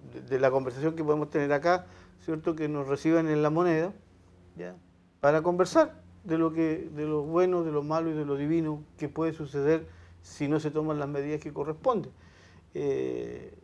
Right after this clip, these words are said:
y en ese sentido estamos convencidos de que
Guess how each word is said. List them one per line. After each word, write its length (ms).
y 100
en 80
ese 180
sentido 380
estamos 400
convencidos 880
de 260
que 720